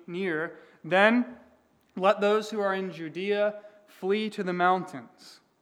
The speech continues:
Now, notice Jesus is still using the second person pronoun. "As you see these things, as these things happen before you." He's speaking to these disciples who are a generation away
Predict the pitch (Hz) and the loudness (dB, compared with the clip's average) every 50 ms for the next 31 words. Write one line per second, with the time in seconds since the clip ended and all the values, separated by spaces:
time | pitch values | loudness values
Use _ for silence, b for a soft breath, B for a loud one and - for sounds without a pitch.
0 | _ - 165 175 190 233 - 226 202 233 240 185 - - - 185 180 175 185 165 | _ -6 -4 -4 -4 -4 -6 -4 -2 -2 -2 -2 -4 -6 -12 -12 -12 -12 -14 -14
1 | - 196 180 - - - 196 196 196 190 185 208 233 233 196 190 175 175 170 170 | -12 -14 -14 -14 -8 -6 -4 -2 -2 -2 -2 -4 -6 -6 -6 -6 -6 -6 -6 -8
2 | 170 - 180 175 175 - 196 190 - - 180 175 160 - 185 175 170 - 196 196 | -6 -4 -4 -4 -4 -6 -10 -12 -10 -10 -10 -10 -8 -10 -12 -12 -10 -8 -6 -4
3 | 185 165 147 143 151 - - 185 196 208 214 220 208 - - B B B B B | -4 -4 -4 -6 -6 -4 2 6 6 6 6 6 2 -4 -10 B B B B B
4 | - 151 151 180 214 240 269 277 269 277 - 233 214 185 185 165 151 - - - | -16 -8 -2 2 4 4 4 4 2 2 0 0 0 0 -2 -4 -4 -6 -8 -10
5 | 147 123 120 - - - - - - _ _ _ _ _ _ _ _ _ - 175 | -10 -10 -10 -14 -20 -20 -20 -20 -20 _ _ _ _ _ _ _ _ _ -10 -8
6 | 156 165 180 196 190 185 - 208 196 185 - 185 190 185 180 - 190 180 175 160 | -6 -4 -2 -4 -4 -4 -4 -6 -6 -4 0 4 4 4 4 0 -4 -8 -8 -10
7 | 151 b b b b b - 175 175 - 190 185 180 180 185 202 233 269 247 190 | -12 b b b b b -8 -8 -6 -4 -4 -2 -2 -2 0 2 4 4 4 4
8 | 160 151 208 247 233 - - - 247 233 - 233 226 214 - 190 165 160 B B | 2 0 -2 -4 -4 -6 -6 -6 -6 -4 -4 -4 -6 -4 -4 -6 -6 -8 B B
9 | B B B B - 156 180 208 233 247 269 254 233 233 254 247 240 - 233 226 | B B B B -10 -6 -2 0 0 2 0 0 -2 -4 -6 -8 -4 -2 0 0
10 | 233 233 226 - 175 156 156 160 160 160 - - - 190 185 185 175 175 170 180 | 0 0 -2 -4 -8 -8 -6 -8 -8 -12 -14 -12 -6 -2 0 2 2 2 0 0
11 | 175 160 156 151 156 175 190 220 254 254 233 226 226 226 - - 220 208 202 185 | -4 -6 -8 -8 -4 -4 -2 0 2 2 2 2 0 -2 -4 -6 -6 -6 -6 -4
12 | 185 190 185 160 143 135 139 156 160 | -2 0 0 0 0 -2 -4 -6 -10